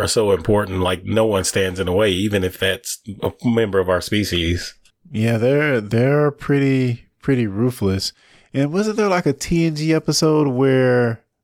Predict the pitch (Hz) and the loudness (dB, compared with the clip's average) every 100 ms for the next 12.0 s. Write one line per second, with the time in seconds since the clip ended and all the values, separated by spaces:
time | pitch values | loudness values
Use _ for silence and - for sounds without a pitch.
0 | _ 113 - - 135 151 156 147 143 147 | _ -8 -6 0 2 2 0 -2 -2 0
1 | 147 147 147 151 143 131 139 143 131 123 | 2 2 0 -2 -2 -2 0 0 0 2
2 | 127 120 123 139 131 120 113 - _ _ | 0 0 0 0 0 -4 -8 -14 _ _
3 | 143 160 139 110 - _ - 170 220 294 | 0 2 2 0 -4 _ -4 -2 0 0
4 | 302 202 165 160 139 - 160 - - 139 | 0 2 2 2 0 0 -2 -4 -10 -4
5 | 147 - 139 - 85 104 - - 95 147 | -2 0 -2 -2 -4 -4 -4 -2 0 2
6 | 123 - 113 95 92 - - 92 85 101 | 0 0 -2 -2 -10 -8 -4 -2 0 0
7 | 127 110 101 - - 85 - - _ - | 2 2 0 -2 -2 -6 -6 -16 _ -4
8 | 131 117 151 165 127 117 110 104 101 92 | -2 2 2 2 0 2 0 2 -2 0
9 | 110 101 92 - 120 104 98 98 95 92 | 2 0 0 0 2 2 0 0 0 2
10 | 95 104 147 131 110 107 98 95 95 92 | 2 4 2 2 0 2 2 2 2 0
11 | 101 92 92 92 92 95 95 90 87 85 | -2 -2 0 2 2 0 0 2 0 -2